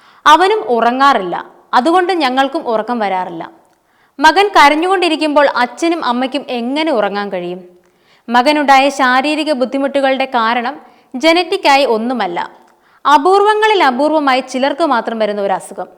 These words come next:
എന്തോ ഭാഗ്യക്കേട് കൊണ്ട് അത് ഞങ്ങളുടെ മകന് പിടിപെട്ടു. എന്താണ് പ്രശ്നമെന്നറിഞ്ഞാൽ മാത്രമല്ലേ നമുക്ക് ചികിത്സിക്കാൻ കഴിയൂ?"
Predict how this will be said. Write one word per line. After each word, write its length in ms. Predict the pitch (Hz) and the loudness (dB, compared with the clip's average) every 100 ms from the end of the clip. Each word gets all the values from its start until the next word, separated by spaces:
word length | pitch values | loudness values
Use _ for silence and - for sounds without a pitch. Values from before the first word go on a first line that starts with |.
| _ _ _ - | _ _ _ -8
എന്തോ 360 | 226 240 233 240 - | -4 -2 -2 -4 -6
ഭാഗ്യക്കേട് 580 | 240 254 302 320 269 247 | -4 -4 -4 -4 -2 -2
കൊണ്ട് 200 | 226 208 | -2 -4
അത് 280 | - 226 240 | -4 -4 -4
ഞങ്ങളുടെ 440 | 220 208 254 262 | -6 -6 -4 -4
മകന് 260 | 214 190 185 | -6 -8 -10
പിടിപെട്ടു. 400 | 180 180 180 - _ _ _ _ - | -12 -12 -14 -18 _ _ _ _ -2
എന്താണ് 500 | 302 330 381 392 320 | 0 2 2 2 2
പ്രശ്നമെന്നറിഞ്ഞാൽ 840 | 285 277 285 285 277 269 247 254 247 | 2 -2 -2 -4 0 0 0 -2 -2
മാത്രമല്ലേ 720 | 233 233 269 247 208 196 196 | 0 -2 -2 -4 -4 -6 -8
നമുക്ക് 260 | 214 226 226 | -8 -8 -8
ചികിത്സിക്കാൻ 580 | 233 208 208 254 240 214 | -8 -8 -10 -6 -6 -4
കഴിയൂ?" 280 | 180 175 | -6 -6